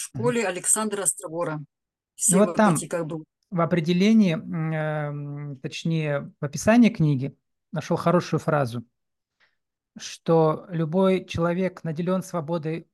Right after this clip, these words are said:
Speaker 1: воли, и зла-, и зная свои слабые стороны и возможные неблагоприятные события, на которые указывает формула души, астрология или нумерология, можно с определенной долей упорства корректировать свою судьбу и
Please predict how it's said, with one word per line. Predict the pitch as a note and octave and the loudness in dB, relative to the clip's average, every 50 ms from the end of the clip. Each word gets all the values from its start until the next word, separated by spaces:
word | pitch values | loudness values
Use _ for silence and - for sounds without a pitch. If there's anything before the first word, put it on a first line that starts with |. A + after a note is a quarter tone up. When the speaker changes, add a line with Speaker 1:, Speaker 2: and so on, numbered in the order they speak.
| _ _ _ _ _ _ _ - | _ _ _ _ _ _ _ -8
Speaker 1:
воли, | C3+ F3+ A#3 B3 F#3+ C#3 C3 A2+ - _ _ _ _ _ _ _ _ _ _ _ _ _ _ _ _ _ _ _ - | -2 0 2 2 2 0 -2 -8 -12 _ _ _ _ _ _ _ _ _ _ _ _ _ _ _ _ _ _ _ -14
и | D3 | -12
зла-, | A#2 A2+ D3 E3 F#3 | -10 -6 -4 -4 -4
и | F#3+ F#3 | -4 -4
зная | D3+ A#2+ E3+ F#3 F3+ E3+ D#3+ | -4 0 0 2 2 2 0
свои | - - C#3 C#3+ C#3+ | -2 -4 -6 -8 -8
слабые | C#3 - G#3 B3 C4+ A#3 F#3+ E3 | -4 0 2 2 2 2 2 0
стороны | - - - D#3 C#3+ C#3 C3 B2+ C3 B2+ | -2 -2 -2 -2 -2 -2 -2 -2 -4 -4
и | |
возможные | B2+ C#3+ C3 C#3 D3+ D#3 D3+ C#3 C3+ C#3 | -4 -6 -4 -4 -4 -4 -4 -4 -4 -4
неблагоприятные | C3 C#3 C3 C#3 C#3 A#2+ B2 - D3+ D#3 D3 C#3 - - D#3 - | -4 -6 -6 -6 -8 -8 -8 -6 -4 -4 -4 -4 -6 -8 -10 -8
события, | - - D3+ C#3+ G3+ C#4 C4 C4+ G3+ | -6 -6 -4 0 0 0 2 2 2
на | E3 D#3 | 2 2
которые | - D3+ C3+ - D3 C#3+ C#3 | 0 -2 -2 0 0 0 -2
указывает | C3+ - D#3 C#3+ A#2+ B2+ C3+ C3 - | -2 -2 -2 -2 -2 -4 -6 -10 -8
формула | - D3 C#3 C3+ C3 B2+ B2 B2+ C3 | -8 -6 -4 -2 -2 -4 -4 -4 -6
души, | C#3 D3 - - - B2+ - - _ _ _ _ _ _ _ _ _ _ _ _ _ _ _ _ _ _ _ _ _ - | -6 -8 -8 -8 -10 -10 -10 -12 _ _ _ _ _ _ _ _ _ _ _ _ _ _ _ _ _ _ _ _ _ -14
астрология | F3 - - C3+ C3+ C3 C#3 E3 G3 F#3 E3 | -12 -8 -4 -4 -2 0 2 2 2 2 2
или | C#3+ | 0
нумерология, | C3 C3+ C3 C3 B2+ C3+ D3 F3+ G3 G3 F3 D#3+ C#3+ - _ _ _ _ _ _ _ _ _ - | 0 0 0 0 0 0 0 0 0 0 0 -2 -4 -6 _ _ _ _ _ _ _ _ _ -6
можно | - D3+ F3 G#3+ A3 A3 G#3+ G#3 F#3 | -2 0 2 2 4 6 4 4 4
с | - - | 2 -2
определенной | D3+ - C3+ B2+ D3+ D3+ E3 F#3 F#3 F3+ E3+ | -4 -4 -4 -6 -4 -2 0 0 0 0 -2
долей | D3+ C3 D#3+ E3 D#3+ D3+ | -2 -2 -2 -2 -2 -4
упорства | C3+ A#2+ - F3+ A3 A#3+ A3+ - - C#3+ C3 | -6 -6 -4 -4 -4 -4 -4 -6 -8 -10 -10
корректировать | - - F3+ G#3+ B3 C4+ C4 - - _ - E3+ E3+ E3+ E3+ E3 E3 D#3 D#3 D3+ D#3 | -4 0 0 2 2 2 -2 -4 -10 _ -8 -6 -4 -2 -2 0 -2 -2 -2 -6 -8
свою | - C#3+ C3+ C#3 | -8 -8 -8 -8
судьбу | C3 - - C#3+ B2 C3+ B2 B2 B2+ | -8 -8 -8 -8 -6 -6 -4 -2 -2
и | C3 | -2